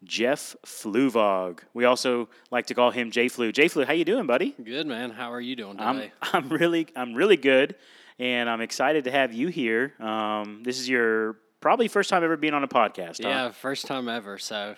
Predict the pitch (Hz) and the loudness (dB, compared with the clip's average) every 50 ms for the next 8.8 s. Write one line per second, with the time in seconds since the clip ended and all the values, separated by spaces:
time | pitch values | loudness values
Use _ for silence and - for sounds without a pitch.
0 | - - - 127 135 139 131 135 131 120 117 110 117 113 113 120 117 110 117 117 | -18 -12 -6 -4 -4 -4 -2 -4 -4 -4 -4 -4 -6 -6 -6 -6 -6 -6 -6 -6
1 | 117 110 110 110 113 110 110 107 107 104 - 110 104 - - 117 110 107 98 104 | -4 -4 -4 -4 -4 -4 -4 -4 -6 -6 -6 -12 -12 -10 -10 -8 -8 -8 -10 -10
2 | 104 101 104 110 104 98 - - 110 107 104 101 98 101 101 98 98 95 92 - | -10 -10 -10 -10 -12 -10 -10 -8 -8 -8 -8 -10 -10 -10 -8 -8 -8 -10 -12 -18
3 | 104 98 98 95 113 107 101 107 107 104 104 104 - - 117 110 107 107 104 104 | -20 -20 -12 -10 -10 -8 -8 -10 -8 -8 -8 -6 -6 -4 -4 -4 -4 -4 -4 -6
4 | 98 - - 110 101 101 101 98 101 95 - - - - 139 143 147 143 143 143 | -10 -12 -12 -10 -10 -8 -10 -10 -12 -12 -14 -14 -4 2 4 6 8 8 6 6
5 | 151 165 156 156 156 156 147 147 147 156 151 151 147 143 135 135 - _ 139 135 | 4 2 0 -4 -10 -12 -10 0 4 6 8 8 8 6 4 0 -8 _ -10 -8
6 | 151 - - 160 160 - - 208 220 208 165 127 127 147 139 - 127 127 120 123 | -8 0 2 2 2 4 4 4 6 6 4 4 4 0 0 0 -4 -4 -2 -2
7 | 127 120 117 117 113 104 110 - 135 135 - 147 139 - 147 127 131 131 117 - | -2 0 0 0 0 -2 -6 -8 -8 -2 0 0 0 0 -4 -4 -6 -8 -4 0
8 | 135 127 123 117 110 123 127 123 120 127 123 - 120 113 - - | 0 0 0 0 -2 -2 -2 0 0 -2 0 -2 -4 -4 -6 -8